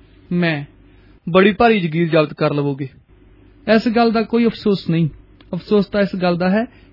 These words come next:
ਕਿ ਤੁਹਾਡੀ ਇਨਸਾਫ ਕਰਨ ਵਾਲੀ ਅਕਲ ਖਬਤ ਹੋਈ ਵੀ ਹੈ। ਸੋ ਅਕਲ ਖਬਤੀਆਂ ਦੀ ਦਿੱਤੀ ਸਲੇਟ ਜ਼ਬਤੀ ਵਾਲੀ ਸਜ਼ਾ ਜੇਲ੍ਹ ਇਨਸਾਫ ਦੇ ਨਾਂ ਉੱਤੇ ਨਾ ਮਿਟਣ ਵਾਲਾ ਧੱਬਾ ਹੈ, ਜੋ ਕਦੇ ਨਾ ਕਦੇ ਰਿਕਾਰਡ ਵਿੱਚ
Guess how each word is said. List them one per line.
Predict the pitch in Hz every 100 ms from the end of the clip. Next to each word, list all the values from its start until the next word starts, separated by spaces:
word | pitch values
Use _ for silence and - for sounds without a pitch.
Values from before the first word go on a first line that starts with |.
| -
ਕਿ |
ਤੁਹਾਡੀ | 196 214 202 190
ਇਨਸਾਫ | 190 180 - 196 190
ਕਰਨ | 196 180
ਵਾਲੀ | 180 170 180 -
ਅਕਲ | 185 185
ਖਬਤ | 175 185 165 170
ਹੋਈ | 175 170
ਵੀ | 156 156
ਹੈ। | 139 139 - - - - - _
ਸੋ | - 240 247 226
ਅਕਲ | 233 226
ਖਬਤੀਆਂ | 214 202 - 214 214
ਦੀ | 214
ਦਿੱਤੀ | 175 175 202
ਸਲੇਟ | - 196 202 202
ਜ਼ਬਤੀ | 185 175 - 190
ਵਾਲੀ | 175 170
ਸਜ਼ਾ | 165 - 156 160 147 - - - -
ਜੇਲ੍ਹ | 170 226
ਇਨਸਾਫ | 240 208 202 185
ਦੇ | 175 175
ਨਾਂ | 160
ਉੱਤੇ | 160 160 - 165 151 - - -
ਨਾ | 180
ਮਿਟਣ | 185 190 180 185
ਵਾਲਾ | 175 165 160
ਧੱਬਾ | 196 156
ਹੈ, | 147 165 170 - - _ _ -
ਜੋ | 190
ਕਦੇ | 208 220 208 226
ਨਾ | 208
ਕਦੇ | 196 185 180 175
ਰਿਕਾਰਡ | 175 185 180 180 180
ਵਿੱਚ | 180 165